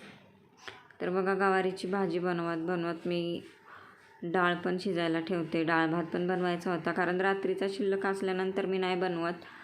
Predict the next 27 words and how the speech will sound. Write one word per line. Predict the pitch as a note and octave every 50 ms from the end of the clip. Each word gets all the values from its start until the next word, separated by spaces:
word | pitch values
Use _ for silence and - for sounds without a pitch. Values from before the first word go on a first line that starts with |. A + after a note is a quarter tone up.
| - - - - _ -
पण | - F#3+ F3+ F3+
आज | F3+ F3+ F3+ - -
रात्रीचा | G#3 G3 F#3+ F#3 - F#3+ F3 E3 E3+ F#3 F#3
शिल्लक | F3+ - F#3 F3+ F3 E3+ E3+ -
नव्हता, | F#3+ G3 G3 F#3 E3 - E3+ E3+
भात | E3 F3+ F3+ F3+ F3 - E3+
आणि | E3 D#3+ D#3+
आमटी | D#3+ D#3+ E3 E3 F3 F3
काहीच | E3+ F#3+ F#3 F#3 F3+ -
नव्हतं. | F#3+ F#3+ F3+ E3+ D#3 - F#3 F#3 F#3+ - - - - - - - - - - - - - - - - - -
मग | D#3 D#3 D#3+ D#3+ E3 E3
डाळ | E3+ E3+ E3+ F3
पण | E3 F3 F3+ F3+ F3
बनवायची | F3+ F3+ E3+ E3+ E3+ E3+ E3+ F#3
होती, | F3+ F3 F3 E3+
भात | F3 F3+ E3+ E3+ -
पण | F3 F3 F3
बनवायचा | E3+ E3+ E3 D#3+ D#3+ D#3+ D#3 - E3+
होता | E3+ E3+ E3 E3
आणि | E3 E3 D#3+ D#3+ E3 E3 E3+ - -
भाजी, | F#3 F#3 F3+ D#3+ E3 E3 E3 - - - - - - - - -
चपाती | G3+ - - - F3 E3 - F3 E3
प्लस | - - F3 F3+ F#3 F#3+ F#3+ - - - - - - - - - - - - - D4
नाश्ता | D#4 F#3 G3+ G3 - - G#3 G3+
पण | G#3 G3+ G3 G3 F#3
बनवायचा | F#3 F3 E3+ D#3+ D#3+ E3 D#3+ F3 F3
होता. | F3 D#3+ D#3 E3+